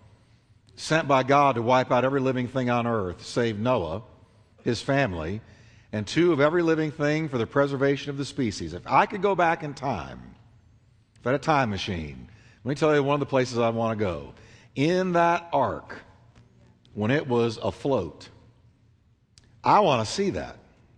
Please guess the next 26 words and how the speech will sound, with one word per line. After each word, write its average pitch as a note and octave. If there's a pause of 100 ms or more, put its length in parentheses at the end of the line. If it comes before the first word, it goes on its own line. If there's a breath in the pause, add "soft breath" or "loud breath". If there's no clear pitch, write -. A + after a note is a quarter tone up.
(1300 soft breath)
I B2+
wanna E3
see F3+
the D3+
lions, D#3
tigers, D#3+
and C3+
bears, C#3
the A2
elephants, A#2 (480 soft breath)
the B2
insects, C#3
the A2
birds, A2 (440 soft breath)
Noah's D#3
family. G#2
I A2
wanna F#3
see C4
it. - (920 soft breath)
'Cause A2+
you E3+
know F3
that D#3+
was B2
a A2